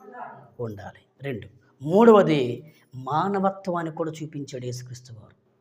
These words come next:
దైవత్వం కలిగిన యేసుక్రీస్తు వారు, ఏమండి, తన మాటల్లో నుండి ఏమొచ్చిందంటే మానవత్వం చూపించాడు.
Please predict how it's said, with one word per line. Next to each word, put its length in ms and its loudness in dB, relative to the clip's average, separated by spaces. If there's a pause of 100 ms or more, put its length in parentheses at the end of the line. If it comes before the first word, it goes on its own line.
(1160)
దైవత్వం 640 10
కలిగిన 280 10
యేసుక్రీస్తు 560 8
వారు, 680 8
ఏమండి, 320 8
తన 500 8
మాటల్లో 800 12
నుండి 200 12
ఏమొచ్చిందంటే 640 10 (140)
మానవత్వం 960 12 (100)
చూపించాడు. 720 10